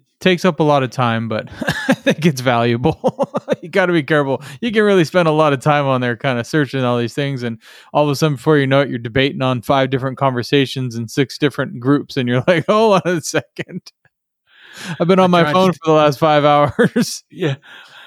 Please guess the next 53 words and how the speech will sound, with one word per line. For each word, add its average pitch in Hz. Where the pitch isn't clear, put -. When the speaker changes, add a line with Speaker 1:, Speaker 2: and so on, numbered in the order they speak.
Speaker 2:
I 175
try 190
to 165
stay 175
away 170
from 151
that. 151
Uh, 147
I've, 143
uh, 135
there 156
used 185
to, 151
I 160
used 196
to 151
be 156
like 151
a 143
dog 151
with 143
a 127
bone 151
with 135
an 131
argument, 135
but, 127
uh, 127
since -
this 147
ordeal, 135
I, 123
I, 143
uh, 127
I 143
go, 143
"Is 127
this 185
a 147
tug 170
of 160
war 160
game 151
that 143
I 139
even 147
wanna 139
pick 151
up 147
the 131
rope 139
and 120
pull?" 143